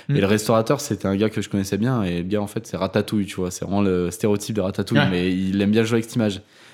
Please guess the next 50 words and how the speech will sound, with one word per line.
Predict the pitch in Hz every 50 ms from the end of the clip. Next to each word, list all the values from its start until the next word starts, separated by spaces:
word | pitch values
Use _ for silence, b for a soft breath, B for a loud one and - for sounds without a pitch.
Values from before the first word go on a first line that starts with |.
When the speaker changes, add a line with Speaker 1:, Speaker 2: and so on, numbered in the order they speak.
| B B -
Speaker 2:
Et | 101
j'ai | 101 101 107
dit, | 104 107 120 139 147 143
euh, | 127 104
au | 95 98 98
gars | 98 113 113 117 110
qui | 104 95 - 101
me | 95
fait | - - 92
la | 95
musique, | 98 127 180 180 135
je | 110
lui | 98
ai | 90
dit, « | 90 101 104
David, | 95 92 95 131 151 120
euh, | 92 82 82 80 78 80 90 95 - _ _ _
c'est | - - 104
Ratatouille. » | 92 101 104 120 107 - - 98 90 92 - - _
Il | - 90
m'a | 85
fait | 82 - 82
une | 87 90
musique, | 92 95 110 117 117 -
mec, | 117 113 -
c'est, | - - 82 82 78 - - _ _ _ _ -
c'est | - - 92
le | 92 98
film | 95 - - 117
Ratatouille. | 113 110 113 123 120 - 147 147 139 135 B B B B B 110
Et |
en | 107 107
fait, | - 170 180 180
tu | - - 127
rentres | 117 135 147
dans | 151 143
son | 139 - 151 147
univers. | 147 147 147 135 143 139 135 139
Speaker 1:
Ouais, | 139 143 143
c'est | 131 - 143 120
Speaker 2:
Et | 107
Speaker 1:
fun. | - 143
Speaker 2:
comme | 135 135
ça, | 135 165 160
vers | 135 117 104 - -
tous | - - 165
les, | 151 147 143 143 139 135 131 127 131
toutes | 131 131 -
les | 139
entreprises. | 139 135 135 143 135 131 - 151 135 107